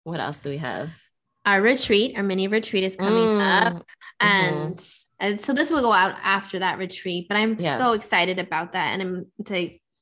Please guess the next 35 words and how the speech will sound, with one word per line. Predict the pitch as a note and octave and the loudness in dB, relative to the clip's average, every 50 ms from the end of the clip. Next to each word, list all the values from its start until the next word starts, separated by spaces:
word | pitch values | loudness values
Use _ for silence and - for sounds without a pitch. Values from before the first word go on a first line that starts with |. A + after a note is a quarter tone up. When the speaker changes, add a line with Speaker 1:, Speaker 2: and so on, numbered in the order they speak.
| _ _ _ _ _ _ | _ _ _ _ _ _
Speaker 2:
and | - G3+ | -6 -4
I'm, | F#3 F3+ F#3 - - _ _ _ _ _ | -4 -4 -4 -8 -12 _ _ _ _ _
oh, | A3+ A3 F#3+ F#3 - - - _ - - - - _ _ _ _ | 0 0 0 0 -4 -10 -16 _ -20 -20 -20 -20 _ _ _ _
I | A#3 A#3+ | 2 2
need | A#3+ A#3+ A3+ | 4 4 4
a | A3+ | 4
Speaker 1:
Mm-hmm. | A3 | 4
Speaker 2:
retreat. | G#3+ A3 - - A#3+ G#3 G3 G3 - - - _ _ - _ _ _ _ _ _ _ _ _ _ _ _ _ | 4 2 2 0 0 0 0 -2 -4 -6 -14 _ _ -20 _ _ _ _ _ _ _ _ _ _ _ _ _
We | G#3+ A#3+ | 2 4
all | A3 A3 G#3+ | 6 6 6
need | B3+ A3 A3 A3+ | 4 4 2 2
retreats. | B3+ A#3 - - A3+ G3+ G3 G3 - - - - - - - - - | 0 -2 2 2 4 4 4 2 -2 -6 -12 -16 -16 -16 -14 -10 -8
<laughs> | F#3+ F3 - - - | -8 -8 -8 -2 -2
Speaker 1:
<laughs> | - - - G#3 G#3+ - - | -2 2 2 2 2 4 4
Speaker 2:
It's | D4+ B3 - | 2 2 4
wonderful | D4 C4+ B3+ B3+ - C#4 B3+ | 4 2 4 2 2 0 -2
to | B3 A#3 | -2 -2
be | A3 G#3+ | -2 -2
able | G#3 G#3 G3+ G3+ | 0 -2 -4 -6
to | - G#3 D3 C#3+ | -6 -10 -8 -6
offer | F3 F3 F3+ - F3+ F3 | -6 -6 -6 -6 -8 -8
this, | F#3+ F3 F3 F#3 G#3 - - - | -6 -6 -6 -6 -8 -10 -10 -8
you | F3 | -6
know, | F3 F#3 | -6 -6
for | - - F#3 | -6 -6 -4
our | F3+ F3 D#3 | -4 -4 -2
Speaker 1:
Yeah. | D3+ C3+ A#2 G#2+ E3+ | -2 -2 -2 -2 -4
Speaker 2:
community. | E3 E3+ E3+ E3+ E3 E3+ E3+ F3+ G3+ G#3+ - _ _ _ - - _ _ _ _ | -4 -6 -6 -6 -6 -6 -6 -6 -6 -8 -12 _ _ _ -20 -20 _ _ _ _
And | - F#3+ F#3 F#3 F3+ F3 F3 F3 | -4 -2 0 0 0 0 -2 -4
the | - F3+ | -2 0
last | F#3+ F3 E3+ - - - | 0 2 0 0 -2 -4
one | F#3 F3+ F3 | -6 -4 -4
went | E3+ D3+ C3 G2 - - | -6 -6 -8 -10 -10 -10
just | - F3 F3 - - | -12 -12 -12 -12 -8
so, | - F3+ F3 F3 E3+ E3+ E3+ E3 E3+ E3+ E3+ E3+ | -4 -2 0 0 0 0 -2 -2 -2 -4 -6 -8